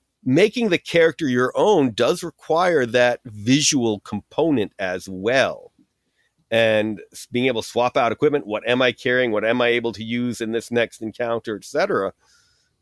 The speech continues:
becomes a very fun part of the game. We make a joke in tabletop, especially D and D, where the fighter's got his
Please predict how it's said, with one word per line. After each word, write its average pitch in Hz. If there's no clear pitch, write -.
becomes 127
a 123
very 123
fun 110
part 127
of 110
the 107
game. 135
We 120
make 127
a 127
joke 135
in 107
tabletop, 143
especially 123
D 117
and 92
D, 98
where 120
the 120
fighter's 131
got 117
his 104